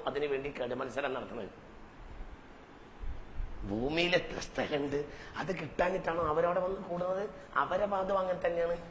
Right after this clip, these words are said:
നമ്മളെ വാദം അങ്ങനെ തന്നെയാണ്, ക്രിസ്ത്യാനികളെ വാദം അങ്ങനെ തന്നെയാണ്. ലോകത്ത് ചെറിയ പട്ടണത്തിൽ മൂന്ന് വിഭാഗം ആളുകൾ മത്സരിച്ച് ജീവിക്കാണ്. ഏത് രാ-, ഏത്? ജെറൂസലേം.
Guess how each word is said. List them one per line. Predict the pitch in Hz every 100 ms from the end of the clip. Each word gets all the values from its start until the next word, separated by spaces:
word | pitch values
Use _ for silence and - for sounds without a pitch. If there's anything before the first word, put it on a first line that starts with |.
| -
നമ്മളെ | 127 139 156
വാദം | 151 147 151
അങ്ങനെ | 147 143
തന്നെയാണ്, | 147 147 147 147 - - - - - - - - - - - - - -
ക്രിസ്ത്യാനികളെ | 143 - 143 147 160 151
വാദം | 147 151
അങ്ങനെ | 147 -
തന്നെയാണ്. | 143 143 143 143 - - -
ലോകത്ത് | 139 185 196 220 175
ചെറിയ | 170 175 208
പട്ടണത്തിൽ | - 156 - 165 160 175
മൂന്ന് | 147 147 175 208
വിഭാഗം | 185 151 156 147 160
ആളുകൾ | 143 143 143 151
മത്സരിച്ച് | 139 139 143 127 180 170 170
ജീവിക്കാണ്. | 143 143 131 131 113 110
ഏത് | 135 147 156
രാ-, | 143 139
ഏത്? | 143 139 139 - - -
ജെറൂസലേം. | 135 147 156 143 143 131 127 113